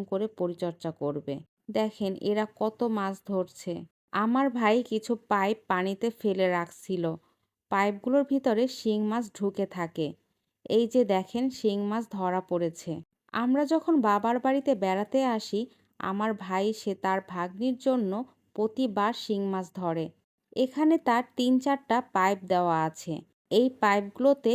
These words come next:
প্রায় সে দশ বারোটা শিং মাছ পায়। পাইপের ভিতর থেকে এই মাছ ধরার টেকনিকটা আমার খুব ভালো লাগে। তেলাপিয়া মাছগুলার সাইজগুলো কিন্তু বেশ বড়, এগুলো ফ্রাই করে খেতে কিন্তু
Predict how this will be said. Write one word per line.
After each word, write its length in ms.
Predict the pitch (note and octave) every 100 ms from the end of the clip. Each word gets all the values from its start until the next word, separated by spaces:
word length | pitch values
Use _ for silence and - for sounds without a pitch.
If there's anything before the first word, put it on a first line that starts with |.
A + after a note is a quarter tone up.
| B3+
প্রায় 320 | - G3 G3+ B3
সে 200 | - A3 A#3 F#3
দশ 240 | F3+ G3+ G3+
বারোটা 440 | A3 A#3 A#3 G#3+
শিং 280 | B3+ - G3+ G3+
মাছ 200 | G3 F#3+ -
পায়। 240 | - D#3 D#3+ E3 _ -
পাইপের 400 | A#3+ C4 C4+ E4
ভিতর 320 | D4 D#4 E4 D#4+ -
থেকে 280 | D4 A3 B3 -
এই 160 | A3
মাছ 280 | G#3 F#3+ G3+ -
ধরার 260 | A3+ B3+ C4
টেকনিকটা 580 | G#3 G3+ - A#3+ - G3+ G#3
আমার 280 | - F#3+ G3+ G#3
খুব 160 | A#3+ G#3
ভালো 280 | G3 F3 E3+
লাগে। 360 | D#3+ D#3 D#3 D3+ - _ -
তেলাপিয়া 520 | A#3+ B3+ C4+ D#4 D#4+
মাছগুলার 680 | D4 A#3 A#3 - - B3+ B3 -
সাইজগুলো 580 | G#3 G3 G3 - A3+ A#3+
কিন্তু 320 | - A#3+ B3+ G#3+ F#3
বেশ 220 | F#3 G3 F3
বড়, 300 | E3+ E3 E3 E3 _ _ _ -
এগুলো 340 | F#3+ G3 G#3+ A3+
ফ্রাই 300 | - F#3+ F3+
করে 240 | - G#3 A3
খেতে 300 | - G#3+ A#3
কিন্তু 360 | - A3+ -